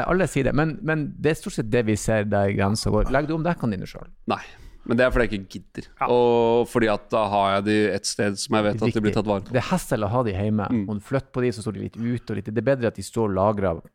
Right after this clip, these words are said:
Speaker 1: korrekt, og så kan du bare kjøre inn. Takk, og så dra.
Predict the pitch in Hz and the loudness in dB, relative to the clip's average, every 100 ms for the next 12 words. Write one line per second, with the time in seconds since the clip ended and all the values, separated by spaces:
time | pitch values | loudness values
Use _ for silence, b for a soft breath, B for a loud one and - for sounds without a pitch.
0 | - 98 90 - - - 90 98 92 92 | -10 -4 -4 -6 -14 -14 -8 -6 -4 -4
1 | 95 - 104 123 127 113 _ _ _ - | -4 -4 -2 0 0 -2 _ _ _ -18
2 | _ _ 110 107 - - 95 82 - - | _ _ -2 -2 -6 -14 -12 -10 -10 -12